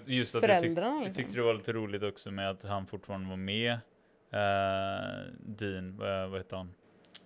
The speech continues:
Speaker 2: Eh, Jensen Ackles.
Speaker 1: Jensen Ackles, så att i början liksom att
Speaker 2: Ja,
Speaker 1: han, han introducerar ju
Speaker 2: precis.
Speaker 1: varje avsnitt genom att dra liksom någon,
Speaker 2: Ja.
Speaker 1: någon liten sån, eh,
Speaker 2: Ja.
Speaker 1: re-, replik.
Speaker 2: Så
Speaker 1: Eh,
Speaker 2: det var väldigt rolig,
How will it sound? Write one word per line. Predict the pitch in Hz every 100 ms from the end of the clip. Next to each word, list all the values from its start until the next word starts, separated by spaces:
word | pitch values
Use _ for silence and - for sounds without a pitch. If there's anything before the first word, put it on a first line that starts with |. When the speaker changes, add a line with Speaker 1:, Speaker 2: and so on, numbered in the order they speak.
| - - - - -
Speaker 2:
Eh, | 185 185
Jensen | 180 175 175
Ackles. | 160 - 147
Speaker 1:
Jensen | 120 110 113
Ackles, | 101 95 110 98
så | 107
att | 98
i | 107
början | 104 107 101 98
liksom | 98 101 98
att |
Speaker 2:
Ja, | 190 175 156
Speaker 1:
han, | 139
han | 113
introducerar | 101 113 196 - 120 101
ju | 98
Speaker 2:
precis. | 113 117
Speaker 1:
varje | 110
avsnitt | 104 - 98
genom | 98 98 98 95
att | 98
dra | 104 98
liksom | 95 98 101
någon, | 95 90
Speaker 2:
Ja. | - 185
Speaker 1:
någon | 110 101
liten | 92 98
sån, | 98 101 - - - - - -
eh, | -
Speaker 2:
Ja. | 208 220 226 240 240 - -
Speaker 1:
re-, | 101 101 - - 104
replik. | 101 107 98 - - -
Speaker 2:
Så |
Speaker 1:
Eh, | 110 107 -
Speaker 2:
det | 208
var | 233
väldigt | 233 240 226
rolig, | 226 185 190